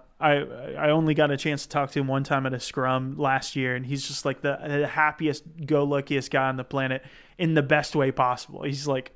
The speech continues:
he, really cool dude. So I'd love to see him get that opportunity and love to see Sean O'Malley test it. It's great for both careers.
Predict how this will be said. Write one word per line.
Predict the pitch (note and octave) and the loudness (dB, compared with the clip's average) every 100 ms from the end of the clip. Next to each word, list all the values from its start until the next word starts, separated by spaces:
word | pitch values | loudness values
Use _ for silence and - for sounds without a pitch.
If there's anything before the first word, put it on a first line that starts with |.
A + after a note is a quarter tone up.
| D#3+ | -16
he, | C#3 C#3+ C#3 D3+ C#3+ | -12 -8 -8 -8 -10
really | C#3+ D#3 C#3 | -4 -2 -2
cool | C3+ B2+ | -4 -8
dude. | B2 B2+ B2 C3 | -6 -6 -6 -10
So | - B2+ B2 - - - - | -8 -6 -6 -10 -20 -20 2
I'd | D#3 | 4
love | D#3 D#3 | 8 6
to | D#3 | 4
see | - D3+ | -2 0
him | C3+ | 0
get | C3+ | 0
that | C3+ C3 | 0 2
opportunity | B2+ C3 - C3 B2+ B2+ B2+ B2+ | 0 -4 -6 -4 -4 -2 0 -2
and | A#2+ B2 | -2 0
love | B2 B2 | 0 -2
to | |
see | A#2 - | -8 -8
Sean | A#2+ B2+ A#2+ | -8 -6 -6
O'Malley | A#2+ A#2+ A#2+ A#2+ | -6 -6 -6 -6
test | A#2 B2 A#2 - | -6 -8 -8 -12
it. | |
It's | C#3 - | -14 -6
great | D3+ C#3 | -2 -2
for | - B2+ | -2 -4
both | B2+ B2 | -4 -4
careers. | - B2 B2 B2 B2 - | -8 -12 -8 -6 -6 -8